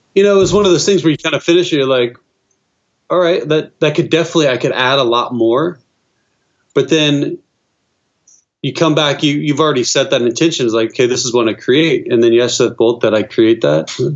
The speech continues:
Yeah, it actually, that does exactly what needed to happen in that scene, to just kind of, you know, color it a little bit with this,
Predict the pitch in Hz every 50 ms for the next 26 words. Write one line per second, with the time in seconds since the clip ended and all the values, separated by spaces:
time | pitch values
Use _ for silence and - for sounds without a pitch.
0 | - _ - - 160 135 110 107 107 110 101 - 123 120 113 110 104 104 - _
1 | _ _ _ _ _ _ _ - 117 120 - - 131 120 117 120 117 107 - 101
2 | 101 92 117 117 113 - - 123 113 107 110 110 107 110 - - - _ _ _
3 | _ _ _ _ _ _ _ _ _ _ _ _ _ _ _ _ _ _ _ _
4 | _ _ _ _ _ _ _ - 113 113 113 110 104 107 92 110 117 113 110 -
5 | 117 104 98 95 95 101 101 101 - - - 131 117 104 95 98 - - - -
6 | 101 98 98 - - - 104 101 101 98 - - _ _ _ _ _ _ _ _
7 | _ _ - 107 92 92 - - - 143 135 120 110 104 101 104 104 104 95 107
8 | 104 98 101 104 101 - 107 101 98 - - - -